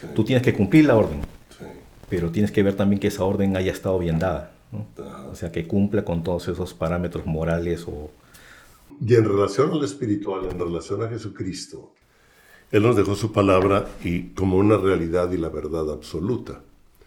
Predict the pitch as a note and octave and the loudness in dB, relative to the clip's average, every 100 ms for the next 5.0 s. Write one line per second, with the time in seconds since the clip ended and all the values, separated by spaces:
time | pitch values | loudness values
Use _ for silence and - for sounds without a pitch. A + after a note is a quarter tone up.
0 | _ _ - A#2 A2 G#2 G2 C#3 D#3 D3+ | _ _ 0 4 6 6 6 6 8 8
1 | C#3+ C3 A#2+ A2 F#2+ F#2+ - - - - | 6 4 4 4 4 0 -6 -10 -14 -20
2 | _ _ _ - _ _ _ _ _ - | _ _ _ -20 _ _ _ _ _ -20
3 | _ _ - _ _ _ - B2 C3+ C3 | _ _ -20 _ _ _ 2 6 6 6
4 | B2 A#2 A#2 G#2+ G#2+ - F2+ E2+ D2+ - | 6 6 6 8 6 4 2 2 -2 -4